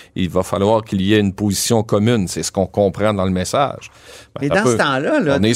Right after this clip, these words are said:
Speaker 1: samedi soir chez ma fille, là.
Speaker 2: Ben, c'est ça.
Speaker 1: Mais ce qui est le plus drôle,
Speaker 2: Mais on
Speaker 1: en
Speaker 2: te
Speaker 1: fait
Speaker 2: demande, est-ce qu'on te demande à, à,
Speaker 1: Non, mais
Speaker 2: à L C N ou à T V A d'entrer en onde à ce
Speaker 1: Ben là,
Speaker 2: moment-là ?
Speaker 1: j'ai envoyé des informations. Là, tout le monde a vu mon visage changer. <laughs>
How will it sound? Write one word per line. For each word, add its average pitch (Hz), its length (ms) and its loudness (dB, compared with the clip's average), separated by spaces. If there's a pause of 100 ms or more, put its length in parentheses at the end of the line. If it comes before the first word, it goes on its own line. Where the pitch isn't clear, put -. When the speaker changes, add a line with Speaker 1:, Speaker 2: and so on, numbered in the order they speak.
(120)
Speaker 1:
samedi 131 160 4
soir 135 340 4
chez - 400 -2
ma 113 160 4
fille, 147 260 2
là. 110 140 0
Speaker 2:
Ben, 143 40 0
c'est - 140 -2
ça. 302 380 0
Speaker 1:
Mais 117 200 2
ce - 120 -6
qui 156 60 2
est - 20 4
le 160 40 -2
plus 165 120 2
drôle, 117 100 2
Speaker 2:
Mais 175 80 4
on 175 60 6
Speaker 1:
en 180 60 4
Speaker 2:
te 220 100 2
Speaker 1:
fait 208 60 6
Speaker 2:
demande, 208 280 2
est-ce 165 160 0
qu'on 185 140 2
te 202 80 2
demande 196 360 4
à, 151 260 4
à, - 120 -4
Speaker 1:
Non, 143 120 2
mais 110 120 -2
Speaker 2:
à 139 140 4
L 156 140 2
C - 120 -4
N 185 140 2
ou 175 60 2
à 147 60 4
T 147 120 0
V 143 160 2
A 190 80 4
d'entrer 143 360 0
en 131 200 0
onde 349 240 -4
à - 20 -4
ce - 60 -2
Speaker 1:
Ben 98 80 0
là, 104 60 2
Speaker 2:
moment-là ? 143 100 4
Speaker 1:
j'ai 139 140 0
envoyé 113 680 2
des 104 200 2
informations. 98 520 -2
Là, 123 160 2
tout 156 140 2
le 156 60 4
monde 165 440 0 (100)
a 113 80 2
vu 113 220 0
mon 135 180 4
visage 113 560 0
changer. 101 640 -2 (140)
<laughs> 113 80 -2